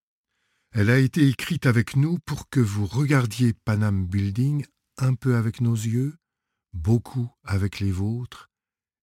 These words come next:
et plus encore entre les vôtres et les nôtres. Par mégarde, un verre d'eau est renversé sur la table. On retourne le tableau de Paul Bury,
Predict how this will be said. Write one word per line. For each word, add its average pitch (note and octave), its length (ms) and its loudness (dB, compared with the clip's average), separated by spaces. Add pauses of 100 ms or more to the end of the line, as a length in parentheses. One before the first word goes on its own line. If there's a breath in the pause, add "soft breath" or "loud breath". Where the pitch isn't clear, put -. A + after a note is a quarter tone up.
(120)
et G#2 140 0
plus G#2 440 -2
encore F2 720 -4 (240)
entre B2 520 -2
les G2+ 160 0
vôtres F#2 520 -6
et G2 80 -4
les E2+ 160 -4
nôtres. - 520 -14 (2500)
Par A2+ 140 0
mégarde, B2+ 320 2
un B2+ 80 2
verre B2+ 180 -2
d'eau C#3 200 2
est A2+ 60 4
renversé B2 420 2
sur A#2 160 -2
la G2+ 100 0
table. F2+ 320 -4 (160)
On A2 160 0
retourne G#2 420 0
le F#2 100 -2
tableau F#2+ 440 -2 (180)
de G#2+ 120 -6
Paul G2 200 -4
Bury, G2 460 -4